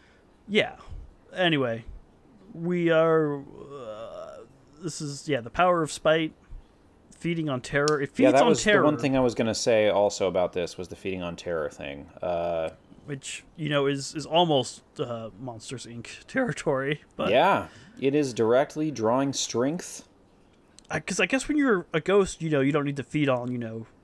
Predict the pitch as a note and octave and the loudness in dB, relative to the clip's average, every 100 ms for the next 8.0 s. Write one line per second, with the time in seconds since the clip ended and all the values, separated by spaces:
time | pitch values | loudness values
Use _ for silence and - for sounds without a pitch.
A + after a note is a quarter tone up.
0 | _ _ D#3+ C#3 - A2+ A#2+ B2 A2+ A#2 | _ _ -6 -4 -4 -8 -8 -8 -10 -12
1 | - - - - - B2 A2+ A2 A2+ - | -12 -16 -20 -18 -10 -10 -8 -8 -10 -10
2 | - _ _ - C3 A#2 - - _ _ | -20 _ _ -14 -10 -10 -12 -16 _ _
3 | _ _ - - - C3+ B2 C3+ - - | _ _ -20 -20 -8 -4 -4 -4 -10 -18
4 | - D#3 G3+ C4 C4 - - _ - - | -10 -6 -4 -4 -6 -12 -18 _ -6 2
5 | A#2 G#2+ A#2 A#2+ - A2 G2+ G2+ G2+ F#2+ | 4 4 0 -4 -4 -2 -2 -4 -6 -6
6 | - - A2 G2 D#2 - _ _ _ _ | -8 -12 -10 -8 -8 -12 _ _ _ _
7 | - D3+ B2 A2 - C#3+ C#3 C#3 C3+ | -8 -4 -4 -8 -14 -12 -8 -8 -8